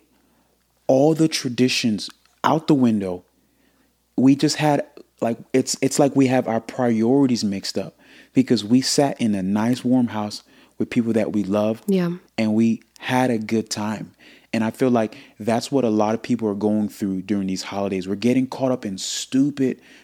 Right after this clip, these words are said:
Speaker 1: stuff. Some stuff is just silly. Even now that we're talking about and we're mentioning a few of these things,
Speaker 2: Mm-hmm.
Speaker 1: some of it is just silly. Like, yeah, okay, we have to microwave our plate of, um, our, our, our plate of food. And we're,
Speaker 2: But
Speaker 1: and,
Speaker 2: we
Speaker 1: and we
Speaker 2: have
Speaker 1: have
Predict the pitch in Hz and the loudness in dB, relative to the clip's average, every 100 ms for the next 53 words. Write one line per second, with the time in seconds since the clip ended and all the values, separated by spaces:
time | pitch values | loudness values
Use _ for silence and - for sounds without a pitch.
0 | _ - - - 120 107 - - 147 147 | _ -6 -6 -2 -2 -2 -6 -2 -2 0
1 | 160 151 127 107 107 - - 135 120 113 | -2 -2 -6 -4 -4 -4 -2 0 2 2
2 | 135 135 123 123 107 113 - 117 120 113 | 4 4 2 0 -2 -2 -2 -2 0 -2
3 | 98 101 104 110 - 120 113 123 117 113 | -4 -2 -2 -2 0 0 2 0 0 0
4 | 127 123 - 196 180 170 180 170 185 165 | 0 -2 -2 0 2 0 2 4 4 2
5 | 156 131 117 - - 131 147 123 107 - | 2 2 -2 -4 0 2 4 2 0 -6
6 | - - - 135 160 165 165 160 147 - | -18 -20 0 2 4 2 2 0 -2 -2
7 | 151 - 160 147 139 143 151 139 123 123 | -4 0 0 2 2 0 -2 0 2 2
8 | 135 139 139 143 135 117 - 135 139 131 | 0 0 2 2 -2 -8 -4 0 2 0
9 | - - - - - 127 117 113 113 - | -4 -14 -20 -20 -8 -2 -2 -2 -4 -2
10 | 110 - - 113 - 143 139 131 - 147 | -4 -4 -6 -6 -2 0 2 0 2 2
11 | - - - _ _ _ _ _ 147 165 | 2 -8 -20 _ _ _ _ _ 2 4
12 | 170 160 151 151 - 143 160 190 160 151 | 4 6 4 2 0 4 4 4 4 4
13 | 165 165 139 | 6 4 6